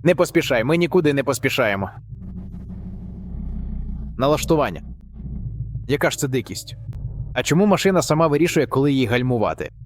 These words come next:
Як вона вирішила, що ми взагалі на пагорбі? Чому вони взагалі перемикають передачі? Чому машина думає, що це гарна ідея?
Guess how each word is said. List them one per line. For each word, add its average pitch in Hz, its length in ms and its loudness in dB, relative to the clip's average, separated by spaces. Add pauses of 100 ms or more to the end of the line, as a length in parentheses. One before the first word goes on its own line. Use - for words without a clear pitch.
(680)
Як 202 200 4
вона 190 180 6
вирішила, 110 420 0
що 120 180 0
ми 156 100 4
взагалі 151 340 4
на 139 100 2
пагорбі? 87 420 -2 (960)
Чому 208 240 6
вони 214 180 6
взагалі 175 340 4
перемикають 160 600 2
передачі? 120 560 0 (140)
Чому 147 240 2
машина 180 400 4
думає, 170 340 4
що 170 160 2
це 170 120 2
гарна 160 320 2
ідея? 143 400 0